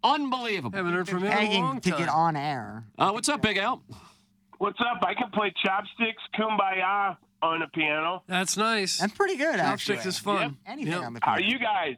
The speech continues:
Speaker 1: What's the good word? How are you doing, brother?
Speaker 4: Oh, I'm doing great.
Speaker 1: Good.
Speaker 4: I,
Speaker 2: Yeah,
Speaker 4: uh,
Speaker 2: you
Speaker 4: go
Speaker 2: sound
Speaker 4: back
Speaker 2: great.
Speaker 4: for one more, one more treatment in March, and, uh, he's gonna carpet bomb it like, uh, we're doing in Gaza,
Speaker 2: <laughs>
Speaker 4: or, well, my planes are that I built for Israel,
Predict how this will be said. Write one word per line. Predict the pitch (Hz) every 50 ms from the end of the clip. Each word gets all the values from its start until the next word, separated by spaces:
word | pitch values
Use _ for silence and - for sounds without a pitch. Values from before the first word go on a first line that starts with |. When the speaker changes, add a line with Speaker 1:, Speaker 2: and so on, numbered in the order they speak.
| -
Speaker 1:
What's | 135 165 160 -
the | 180 190
good | 170 208 190
word? | 190 226 254 247 175
How | 170 175
are | 175
you | 196 233
doing, | 220 156 120 104
brother? | 107 107 123 185 180 - _ _ - -
Speaker 4:
Oh, | - 170 190 202 202 196 196 _ _ _ -
I'm | 202 214 196
doing | 185 214 226 233 208
great. | 196 208 233 262 240 185 - _
Speaker 1:
Good. | - - 220 208 - - _ _ -
Speaker 4:
I, | - 160 165
Speaker 2:
Yeah, | 160 175 170 165 156
Speaker 4:
uh, | 143 - - - _
Speaker 2:
you | - 156
Speaker 4:
go | - 180
Speaker 2:
sound | 196 214 254 -
Speaker 4:
back | - -
Speaker 2:
great. | 170 180 214 208
Speaker 4:
for | 196
one | 185 165 170 180 185 196
more, | 208 214 202 202 - _ _ _ -
one | 170 180
more | 190 202 202 190
treatment | - - 208 202 214 233 190 208 208 202
in | 202 190 185
March, | 180 175 175 175 190 226 240 226 - - - - _ _ _ _ _ _ _ -
and, | 151 151 147 156 156
uh, | 151 143 143 139 131 - - - - - - _
he's | - 175 165 160
gonna | 165 175 165 160 147 -
carpet | 175 165 170 165 196 190 165 -
bomb | 175 175 180 185 202
it | 196
like, | 175 160 160 160 151 - - 190
uh, | 160 156 156 160
we're | 160 165
doing | 156 151 175 175 170 165
in | 156 156
Gaza, | 160 151 156 170 175 165 156 - _
Speaker 2:
<laughs> | _ -
Speaker 4:
or, | 123 135 135 135 123 -
well, | 151 143 135 139
my | 143 143 151
planes | 160 - 143 160 160 175 165 147
are | 135 120 127 135
that | 127 131 127
I | 127 120
built | 120 123 135 135 - -
for | 127 127 135
Israel, | 147 139 123 123 120 123 131 135 135